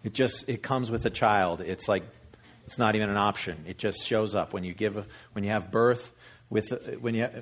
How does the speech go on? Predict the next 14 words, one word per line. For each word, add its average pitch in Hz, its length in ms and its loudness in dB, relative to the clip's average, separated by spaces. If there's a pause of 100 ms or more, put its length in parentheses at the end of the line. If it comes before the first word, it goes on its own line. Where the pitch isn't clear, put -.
(600)
when 131 120 4
the 127 60 4
baby 147 360 8
shows 147 300 6
up, 151 200 10
you 127 80 2
just 113 240 4
get 127 200 6
this 117 300 2 (360)
free 147 340 4
button, 95 440 6 (760)
bad 104 240 4
mom 90 220 -2
button. 82 340 -8